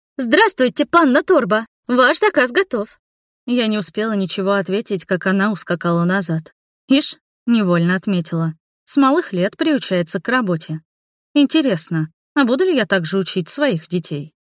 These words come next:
И тут же подвисла, понимая, насколько странный этот вопрос. Хотя, чтобы хоть чему-то научить детей, нужно их для начала завести.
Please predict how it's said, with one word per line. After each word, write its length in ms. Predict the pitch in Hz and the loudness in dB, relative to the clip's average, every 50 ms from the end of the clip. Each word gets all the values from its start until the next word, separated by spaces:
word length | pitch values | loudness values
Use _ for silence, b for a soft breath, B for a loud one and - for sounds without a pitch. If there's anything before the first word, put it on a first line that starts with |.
| _ _ _ _ _ _ _ _ _ _ - | _ _ _ _ _ _ _ _ _ _ -2
И 100 | 247 220 | -2 0
тут 180 | - 233 208 | 0 0 0
же 100 | 180 208 | 0 0
подвисла, 580 | 156 - 202 190 202 202 240 - - - 190 170 | 0 2 0 2 0 -2 -2 -4 -2 -2 -2 -2
понимая, 500 | 160 - 190 190 185 185 185 202 208 202 | 0 0 0 2 2 2 2 2 0 0
насколько 600 | 202 202 202 185 - - - 180 185 185 - 202 190 | 2 2 0 0 -2 -2 -2 -2 -2 -2 -2 -2 -4
странный 580 | - - _ - 170 175 170 208 254 240 185 | -4 -4 _ -2 0 0 2 2 2 2 0
этот 240 | 170 160 - 165 156 | 0 -2 -2 -2 -2
вопрос. 460 | 180 208 233 - 240 190 156 - - _ _ _ _ _ _ _ _ _ _ _ _ _ | -2 -2 -2 -2 -4 -4 -4 -6 -8 _ _ _ _ _ _ _ _ _ _ _ _ _
Хотя, 480 | - 294 294 - - 311 320 330 320 - _ _ _ _ _ _ | -2 -2 0 0 0 0 0 0 -2 -8 _ _ _ _ _ _
чтобы 440 | - - - - 262 262 226 247 254 | -14 -6 -2 0 0 2 2 0 0
хоть 260 | - - 277 277 - | 0 0 -2 -2 -2
чему-то 440 | - - 214 196 190 208 247 - 262 | -2 0 2 2 2 0 0 0 2
научить 440 | 220 202 202 190 - - 233 240 214 | 2 2 2 0 -2 -4 -4 -4 -2
детей, 400 | 190 202 170 - - 208 233 269 | -2 -4 -2 0 0 2 4 4
нужно 380 | 262 233 202 226 254 254 269 | 4 2 2 0 2 2 4
их 280 | 277 269 247 247 247 226 | 4 4 2 2 0 -2
для 160 | 202 208 220 | -2 0 0
начала 460 | 220 214 202 - - 175 175 214 254 | 0 0 -2 -2 -2 -2 0 0 0
завести. 600 | 240 254 262 269 262 - - - - 170 190 208 | -2 -2 -2 -2 -2 -4 -6 -6 -4 -4 -4 -4